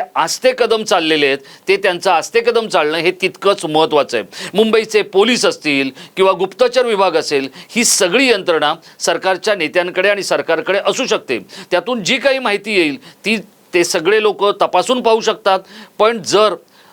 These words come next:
राज ठाकरे यांच्या एखाद्या शिलेदाराला ही जागा निवडण्यासाठी दिली गेली शक-, दिली गेली तर त्याचा फायदा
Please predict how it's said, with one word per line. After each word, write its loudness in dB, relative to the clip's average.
राज -2
ठाकरे 0
यांच्या 2
एखाद्या 0
शिलेदाराला 2
ही -4
जागा 0
निवडण्यासाठी -2
दिली 0
गेली -2
शक-, -10
दिली 0
गेली -2
तर -6
त्याचा 0
फायदा 0